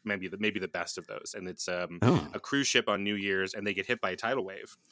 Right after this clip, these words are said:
Speaker 2: Mm.
Speaker 1: and it flips over.
Speaker 2: Mm.
Speaker 1: And so then there are people, lo-, you know, a lot of people die in the, in this
Speaker 2: Yeah.
Speaker 1: wreck, but then, like,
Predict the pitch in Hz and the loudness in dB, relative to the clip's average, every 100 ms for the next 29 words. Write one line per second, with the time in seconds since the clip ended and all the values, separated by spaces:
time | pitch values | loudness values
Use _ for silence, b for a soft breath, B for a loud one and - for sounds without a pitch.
0 | b b 139 117 107 98 - 131 - 101 | b b 10 10 10 6 2 0 4 6
1 | 107 90 87 - _ _ _ _ - 180 | 6 2 -6 -12 _ _ _ _ 8 12
2 | 117 90 110 - 113 110 107 104 104 117 | 12 10 6 6 10 12 10 8 0 2
3 | 104 - 127 127 117 123 117 107 113 123 | 4 4 0 2 2 4 6 6 8 8
4 | 117 101 107 95 90 101 95 101 95 90 | 6 6 6 8 6 2 -2 -4 -4 4
5 | 110 95 131 - 107 107 101 98 | 6 10 10 8 6 6 8 4